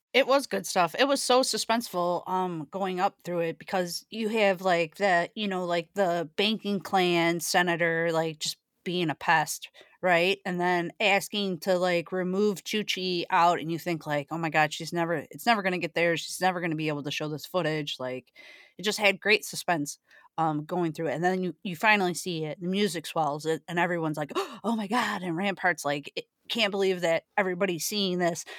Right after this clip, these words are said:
And then the alarms go off, man. And then <laughs> the guy comes up. I start laughing because I'm like, "Of course it's him. Of course." And then just to hear him talk his way out of it, just like you said, he commends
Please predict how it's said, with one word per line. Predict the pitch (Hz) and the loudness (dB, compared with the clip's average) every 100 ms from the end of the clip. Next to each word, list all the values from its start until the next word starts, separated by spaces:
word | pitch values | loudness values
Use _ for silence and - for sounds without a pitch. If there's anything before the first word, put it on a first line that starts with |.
| - - | -6 0
And | 226 | 4
then | 240 247 | 4 6
the | 247 | 6
alarms | 240 233 302 339 269 196 | 6 6 8 6 2 -2
go | 214 220 | 2 6
off, | 202 190 - | 8 6 2
man. | 214 220 240 262 - | -2 4 6 6 4
And | 220 226 | 0 4
then | 240 240 | 6 6
<laughs> | - - - - 640 - - | 4 -8 -14 -14 -12 -10 4
the | 587 640 - | 6 6 0
guy | - 415 415 | 2 2 2
comes | 381 349 320 | -2 -2 0
up. | 359 349 - - - - - | 2 2 -2 -16 -18 -4 4
I | 339 | 4
start | - 523 | 8 6
laughing | 220 196 220 - 226 220 | 6 6 8 6 0 0
because | 220 247 214 196 | 0 4 6 6
I'm | 220 226 | 2 2
like, | 196 | 0
"Of | 208 | -2
course | - 285 277 | 2 2 0
it's | - - | -6 -6
him. | 175 165 170 _ - | -4 -6 -10 _ -16
Of | - | -8
course." | - 339 190 151 - - _ _ _ _ _ _ | 0 4 4 0 -8 -12 _ _ _ _ _ _
And | 247 262 | 2 6
then | 247 233 208 | 6 6 -2
just | - 254 262 - | 4 6 6 2
to | 233 | -2
hear | 220 226 247 320 285 | -4 -2 2 4 4
him | 226 185 170 | 2 0 0
talk | 160 214 220 240 | -2 2 4 4
his | 214 185 | -2 0
way | 175 160 170 | 2 2 0
out | 175 226 | 2 2
of | 196 | 2
it, | 156 160 | -2 -4
just | 208 190 - | 0 0 2
like | 185 180 | -4 -4
you | 180 | -8
said, | - 233 190 156 | 0 4 4 2
he | 202 196 | -6 -8
commends | - 220 208 202 240 262 233 - | -6 -4 0 4 4 2 0 -4